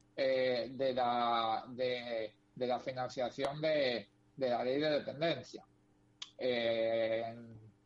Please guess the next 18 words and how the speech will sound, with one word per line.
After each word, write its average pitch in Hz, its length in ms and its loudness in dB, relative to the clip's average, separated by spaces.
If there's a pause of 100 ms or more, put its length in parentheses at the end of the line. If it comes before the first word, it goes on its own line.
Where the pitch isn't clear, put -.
(280)
ya 135 280 2
desde 131 280 2
los 123 180 0
presupuestos 131 680 -2
de, 131 340 2 (320)
eh, 127 420 2
de 131 100 2
dos 123 200 -2
mil 131 140 -8
veintiuno, 156 760 0 (320)
el 123 140 0
aumento 117 420 -2
ha 139 60 0
sido 135 840 0 (100)
espectacular. 123 1000 -4
Eh, 82 420 -14
se - 200 -8
ha, 120 340 0